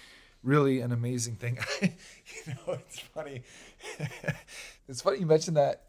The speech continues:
because I was driving and I was listening to seven ten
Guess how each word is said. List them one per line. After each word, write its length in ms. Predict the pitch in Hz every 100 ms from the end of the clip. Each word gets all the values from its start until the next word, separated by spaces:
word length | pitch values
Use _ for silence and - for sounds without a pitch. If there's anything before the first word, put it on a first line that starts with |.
| _ -
because 600 | 135 143 135 120 - - -
I 80 |
was 500 | 139 135 127 123 - - -
driving 500 | 117 127 170 196 294 -
and 160 | 123 131
I 40 |
was 180 | 127 123
listening 280 | 156 - 160
to 60 | -
seven 320 | 131 170 147
ten 580 | 143 131 139 131 123